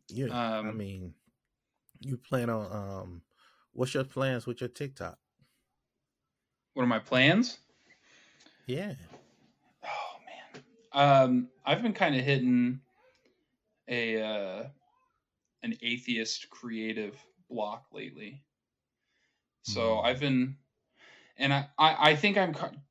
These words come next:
Speaker 2: kinda rerouting to kinda where I'm just like, "Okay, like, I'm gonna do some atheist videos, but then I'm also gonna show, like, my other personality," because I get a lot of
Speaker 1: Okay.
Speaker 2: comments saying, like, "How can being, how can being an atheist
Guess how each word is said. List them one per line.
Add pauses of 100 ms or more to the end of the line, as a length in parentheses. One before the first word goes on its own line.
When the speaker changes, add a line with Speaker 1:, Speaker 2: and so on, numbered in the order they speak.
(140)
Speaker 2:
kinda
rerouting
to
kinda
where
I'm
just
like,
"Okay,
like,
I'm
gonna
do
some
atheist
videos,
but
then
I'm
also
gonna
show,
like,
my
other
personality,"
because
I
get
a
lot
of (140)
Speaker 1:
Okay.
Speaker 2:
comments (400)
saying,
like,
"How
can
being,
how
can
being
an
atheist